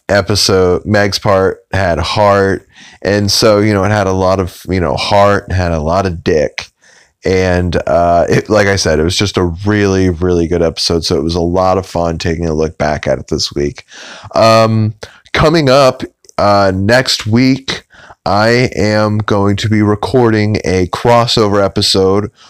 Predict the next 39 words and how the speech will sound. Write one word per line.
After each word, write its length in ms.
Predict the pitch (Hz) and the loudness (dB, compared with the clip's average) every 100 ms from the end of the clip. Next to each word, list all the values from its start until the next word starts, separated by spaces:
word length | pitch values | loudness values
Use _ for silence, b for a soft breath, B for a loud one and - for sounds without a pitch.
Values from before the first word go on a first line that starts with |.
| B - | B -4
with 400 | 101 104 104 - | 0 0 -2 -6
another 600 | - 92 95 92 101 107 90 | -2 0 0 0 2 2 0
Family 520 | - 117 113 113 104 | -2 0 0 0 0
Guy 440 | 101 95 90 87 | 0 0 0 0
ep-, 240 | - 110 _ 104 | 0 -2 _ 0
uh, 80 | 101 | 2
with 140 | 98 | 2
another 280 | 101 101 92 | 2 2 2
Family 340 | 117 123 135 | 2 2 2
Guy 180 | 101 90 | 2 0
podcast, 920 | 82 87 82 85 92 90 104 113 - - B B B B | 0 0 0 -2 -2 -2 -2 -4 -6 -8 B B B B
um, 460 | 87 92 92 90 87 | 0 2 2 0 -2
the 80 | 98 | -2
Family 360 | 120 104 95 | -2 0 0
Guy 160 | 92 87 | 0 -2
Funny 320 | - 110 107 | -2 -2 -2
Cast, 480 | 95 92 85 82 - | -2 -2 -2 -4 -2
and 220 | 98 98 | -2 0
I'm, 180 | 95 90 | -2 -2
I'm 380 | 107 101 98 85 101 | 0 0 -2 -4 -2
really 360 | 117 120 120 | 2 2 2
excited. 720 | 107 - - 104 104 101 98 98 B B B _ | 0 0 0 2 2 0 0 -4 B B B _
Uh, 480 | 82 98 95 95 92 - | 2 4 6 6 2 0
gonna 240 | 101 104 95 | -2 0 0
be 100 | 104 | -2
bringing 320 | 95 101 95 | -2 -2 0
my 180 | 95 98 | 0 -2
style 440 | 98 - 98 95 | -2 2 2 2
with 120 | 92 - | 0 0
their 200 | 95 92 | 0 -2
style. 440 | - 95 90 90 | 0 2 2 0
I'm 80 | 90 | 0
really 180 | 107 110 | 2 2
excited 240 | 98 110 | 2 0
to 40 | 101 | 0
be 60 | |
doing 200 | 101 101 | 0 0
an 160 | 98 95 | 0 0
episode 580 | 92 101 - 98 92 | -2 -2 0 0 0